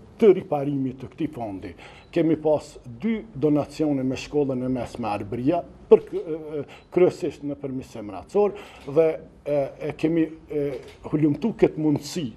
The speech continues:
të këtij donacioni edhe viteve paraprake, po ky vit ka qenë, e, e, e, fati që kemi fillu me këtë projekt.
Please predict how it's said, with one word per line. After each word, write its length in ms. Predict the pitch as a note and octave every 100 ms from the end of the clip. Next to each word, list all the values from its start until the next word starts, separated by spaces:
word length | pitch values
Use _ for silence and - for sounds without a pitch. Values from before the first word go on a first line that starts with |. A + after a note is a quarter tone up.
| -
të 140 | C#3
këtij 200 | - G3+ D3
donacioni 640 | C#3+ C3 - F3+ E3+ D3 D3 - -
edhe 260 | G#3 G#3 G3+
viteve 400 | G3+ - F#3 F3+
paraprake, 760 | F#3 F3+ E3+ E3 F3 - F3 E3 -
po 220 | - D#3 D#3 -
ky 220 | F3+ D#3+
vit 240 | D#3+ D#3
ka 160 | - -
qenë, 300 | - C#3 C#3+ -
e, 160 | C3
e, 300 | B2+ A#2 C3 C3 A2+ B2+
e, 320 | B2 A#2 -
fati 420 | - D#3+ - C3+ A#2 -
që 140 | B2+
kemi 260 | - A#2 A2+
fillu 240 | A#2 A2
me 160 | A2 A2
këtë 240 | - G2+
projekt. 480 | - F2+ D#2+ - -